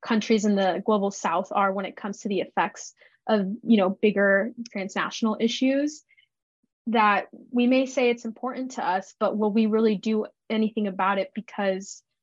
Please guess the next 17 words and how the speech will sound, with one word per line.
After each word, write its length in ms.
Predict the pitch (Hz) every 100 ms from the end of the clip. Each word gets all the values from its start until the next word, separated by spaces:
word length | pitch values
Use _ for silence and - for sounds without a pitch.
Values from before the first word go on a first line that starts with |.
| _ _ -
it 140 | 240
won't 200 | 233 233
really 240 | 233 233 214
directly 380 | 220 202 214
affect 380 | 196 - 202 -
us 120 | 196
because 400 | - 233 - 254
we'll 140 | 262 220
have 240 | 208 190
the 160 | 185 202
infrastructure 720 | 196 202 - 202 - 214 196
and 180 | 202 202
the 60 |
money 400 | 202 196 202 190
and 100 | 202
the 120 | 202
ability 720 | 190 208 214 220 208 185 180